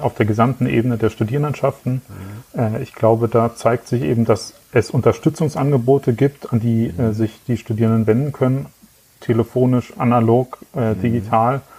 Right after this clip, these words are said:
Speaker 2: Mhm.
Speaker 1: um ihre, äh, Informationen zu bekommen und auch Hilfestellung, äh, die Vermittlung von Förderangeboten, sei es finanzieller Natur oder auch anders.
Speaker 2: Mhm.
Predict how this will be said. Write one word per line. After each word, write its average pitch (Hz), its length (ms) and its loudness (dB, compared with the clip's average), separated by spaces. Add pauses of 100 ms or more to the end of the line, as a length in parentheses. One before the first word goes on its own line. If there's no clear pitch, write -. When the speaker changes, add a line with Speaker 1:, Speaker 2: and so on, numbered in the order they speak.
(100)
Speaker 2:
Mhm. 90 280 -12
Speaker 1:
um 117 360 4
ihre, 113 800 0 (440)
äh, - 40 -6
Informationen 120 600 0
zu 123 120 -4
bekommen 127 340 0
und 117 120 0
auch - 140 0
Hilfestellung, 127 760 0 (240)
äh, 110 160 2
die 107 120 -2
Vermittlung 117 460 0
von 113 380 0 (160)
Förderangeboten, 117 960 2 (140)
sei 113 100 2
es 104 100 -4
finanzieller 113 680 0
Natur 113 440 -4
oder 107 180 -4
auch - 160 -6
anders. 127 360 -4 (560)
Speaker 2:
Mhm. 101 280 -10